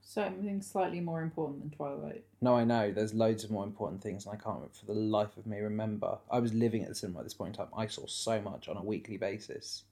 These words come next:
Speaker 1: Yeah. So, Deathly Hallows Part One.
Speaker 2: Yeah.
Speaker 1: And also Tangled.
Speaker 2: Yeah.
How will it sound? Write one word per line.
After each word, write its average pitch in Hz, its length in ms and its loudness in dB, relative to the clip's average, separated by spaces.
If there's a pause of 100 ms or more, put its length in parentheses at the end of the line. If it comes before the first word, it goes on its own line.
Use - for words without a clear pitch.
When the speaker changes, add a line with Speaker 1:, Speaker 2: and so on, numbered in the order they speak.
(100)
Speaker 1:
Yeah. 175 320 0 (120)
So, 180 480 4 (480)
Deathly 175 280 -2
Hallows 165 280 0
Part - 240 -4
One. 143 320 -4 (460)
Speaker 2:
Yeah. 101 180 0 (520)
Speaker 1:
And 170 140 0
also 156 200 -4
Tangled. 214 520 -4 (720)
Speaker 2:
Yeah. 107 220 -2